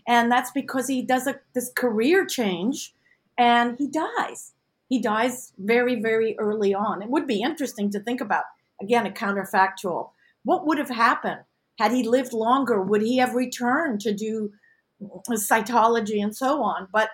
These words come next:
in any case, that, that kind of answers your question. He's in the textbooks of biology.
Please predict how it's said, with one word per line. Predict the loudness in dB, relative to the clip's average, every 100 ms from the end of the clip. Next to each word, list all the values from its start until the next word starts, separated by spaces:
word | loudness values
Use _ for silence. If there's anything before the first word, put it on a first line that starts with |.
| -12 _ _
in | 0 4
any | 4
case, | 2 0 0 2
that, | 2 2 -6
that | -4
kind | 0 0
of | 0
answers | -2 -4 0 -2 0
your | -4
question. | 0 2 2 2 -4
He's | -2 2
in | 2 2
the | 0
textbooks | 0 0 0 -6 -6 -6 -16 -18 _ _ _ _ _ _ _
of | 8 8 6
biology. | 6 6 8 4 2 -2 -6 -10